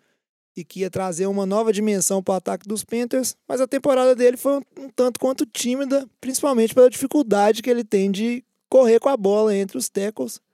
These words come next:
e outras dificuldades que o ataque do Panthers teve. Ainda assim, se espera muito do McCaffrey agora nesse segundo ano.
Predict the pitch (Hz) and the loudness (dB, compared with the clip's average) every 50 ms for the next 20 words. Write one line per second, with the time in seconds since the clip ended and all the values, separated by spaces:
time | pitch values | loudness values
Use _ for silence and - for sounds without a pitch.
0 | _ _ _ _ _ _ _ _ _ _ _ _ - 254 285 269 220 202 202 214 | _ _ _ _ _ _ _ _ _ _ _ _ -8 -4 0 0 0 0 -2 -6
1 | 202 - - - 311 247 226 214 190 - - 269 269 254 - - 208 190 - 214 | -10 -10 -6 -6 -6 -4 -4 -6 -6 -6 -4 -2 -2 -2 -2 -2 -4 -4 -6 -10
2 | 240 226 - 208 190 185 190 233 254 - - - 170 165 165 151 147 _ _ _ | -12 -8 -4 -4 -4 -2 -2 -4 -6 -6 -6 -8 -8 -8 -8 -8 -12 _ _ _
3 | _ _ _ _ _ _ _ _ _ _ _ _ _ _ _ _ _ - 175 185 | _ _ _ _ _ _ _ _ _ _ _ _ _ _ _ _ _ -12 -8 -2
4 | 185 220 214 - 220 220 208 240 214 - - 220 226 240 254 233 220 202 208 226 | -2 0 0 0 -2 -2 -2 -2 -2 0 2 2 4 4 2 2 2 2 2 0
5 | 269 294 - 240 247 233 226 214 196 - - 180 185 190 - 214 202 202 - _ | 0 -2 -2 -4 -2 -2 0 -2 -2 -4 -4 -4 -4 -4 -2 -4 -6 -6 -8 _
6 | - 180 185 190 190 190 190 180 - - 185 - 190 165 175 190 196 185 170 165 | -6 -4 -4 -4 -4 -4 -4 -4 -4 -6 -6 -8 -8 -6 -6 -4 -4 -4 -4 -4
7 | 165 180 202 208 214 | -4 -4 -6 -6 -8